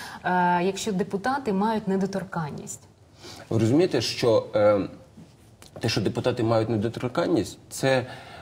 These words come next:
Speaker 2: е, тільки теорія. Те, що забрали сьогодні права,
Speaker 1: Але
Speaker 2: ой,
Speaker 1: вона
Speaker 2: документ,
Speaker 1: діє, ця
Speaker 2: ну,
Speaker 1: теорія.
Speaker 2: як вона діє?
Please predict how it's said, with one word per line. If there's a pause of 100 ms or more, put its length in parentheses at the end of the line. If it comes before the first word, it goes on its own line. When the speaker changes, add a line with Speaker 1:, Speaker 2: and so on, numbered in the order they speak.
(200)
Speaker 2:
е, (240)
тільки
теорія. (500)
Те,
що
забрали
сьогодні
права, (100)
Speaker 1:
Але
Speaker 2:
ой,
Speaker 1:
вона
Speaker 2:
документ,
Speaker 1:
діє,
ця
Speaker 2:
ну,
Speaker 1:
теорія.
Speaker 2:
як
вона
діє?